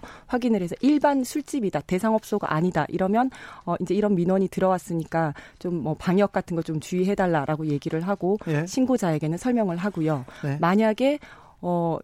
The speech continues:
Speaker 1: 정말 이, 그러니까 클럽 허가를 받지 않고 이제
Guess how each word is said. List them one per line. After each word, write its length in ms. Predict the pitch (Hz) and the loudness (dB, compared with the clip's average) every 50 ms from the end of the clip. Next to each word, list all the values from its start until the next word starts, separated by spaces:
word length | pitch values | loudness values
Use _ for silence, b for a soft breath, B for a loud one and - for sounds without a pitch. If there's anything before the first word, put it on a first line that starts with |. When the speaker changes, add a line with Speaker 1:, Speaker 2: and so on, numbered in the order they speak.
| _ _ | _ _
Speaker 1:
정말 360 | - - 208 214 226 233 226 - | -4 0 2 4 4 4 4 2
이, 380 | - 214 208 208 196 175 156 - - _ _ _ _ _ _ _ _ _ _ _ _ _ _ - _ _ - | 2 0 0 2 0 0 -2 -6 -10 _ _ _ _ _ _ _ _ _ _ _ _ _ _ -20 _ _ -4
그러니까 120 | - - 156 - - | -2 -2 -2 0 2
클럽 400 | - 330 330 320 311 - - - | 4 6 6 6 4 4 2 2
허가를 320 | 359 381 359 349 330 247 | 4 4 4 4 4 2
받지 380 | - - 160 - - - - - | 0 -2 -6 -6 -4 -2 0 0
않고 460 | 135 127 147 - - - 214 175 - - _ - - | 0 0 -4 -8 -2 0 0 0 0 -4 _ -12 -10
이제 300 | 156 165 160 156 147 | -4 0 0 0 0